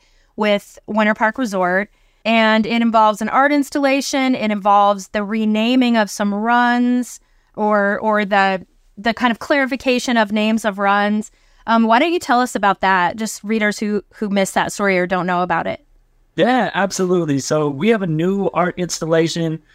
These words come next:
Speaker 2: designed by Indigenous artists across the mountain at Winter Park. It includes a new snow stake, um, as well as some art at the top of the gondola and, and new historical markers across the mountain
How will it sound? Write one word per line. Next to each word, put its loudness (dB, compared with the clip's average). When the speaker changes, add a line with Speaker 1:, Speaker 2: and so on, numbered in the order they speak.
Speaker 2:
designed 0
by 2
Indigenous -2
artists 0
across 0
the -2
mountain 0
at -2
Winter -2
Park. -4
It -4
includes -2
a -2
new 0
snow -2
stake, -2
um, -2
as 0
well 2
as -2
some -10
art 0
at 0
the -8
top -2
of -4
the -4
gondola 0
and, -2
and -2
new 0
historical -2
markers -2
across 0
the -6
mountain -2